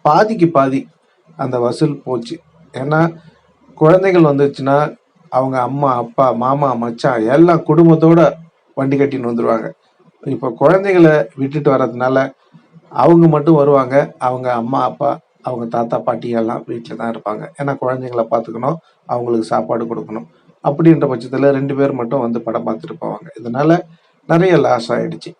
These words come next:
அது உண்மைதான், அதை ஒத்துக்கொண்டே ஆக வேண்டும். எது எப்படியோ, அடுத்தது ஜெயிலர்.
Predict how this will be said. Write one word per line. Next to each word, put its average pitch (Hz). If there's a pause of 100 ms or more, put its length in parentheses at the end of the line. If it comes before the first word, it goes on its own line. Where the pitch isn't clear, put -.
(100)
அது 147
உண்மைதான், 131
அதை 120
ஒத்துக்கொண்டே 127
ஆக 113
வேண்டும். 113 (540)
எது 170
எப்படியோ, 143 (440)
அடுத்தது 151
ஜெயிலர். 151